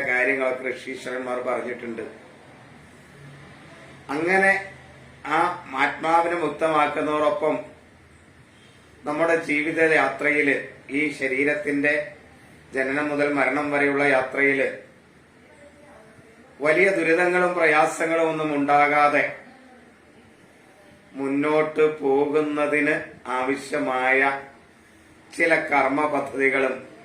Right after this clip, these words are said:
ഋഷീശ്വരന്മാർ നിർദ്ദേശിച്ചത്. അതിലൊന്നാണ് ദേവീ മാഹാത്മ്യ പാരായണം. പരലോകത്തിൽ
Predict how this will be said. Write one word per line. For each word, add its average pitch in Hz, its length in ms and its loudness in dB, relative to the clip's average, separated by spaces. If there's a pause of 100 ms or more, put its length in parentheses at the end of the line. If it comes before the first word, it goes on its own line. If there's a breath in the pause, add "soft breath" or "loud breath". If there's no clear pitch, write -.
(1000)
ഋഷീശ്വരന്മാർ 139 720 -2
നിർദ്ദേശിച്ചത്. 123 560 -6
അതിലൊന്നാണ് 120 680 -2 (1300)
ദേവീ 127 360 0 (140)
മാഹാത്മ്യ 120 520 -2 (100)
പാരായണം. 110 480 -4 (1500)
പരലോകത്തിൽ 147 680 4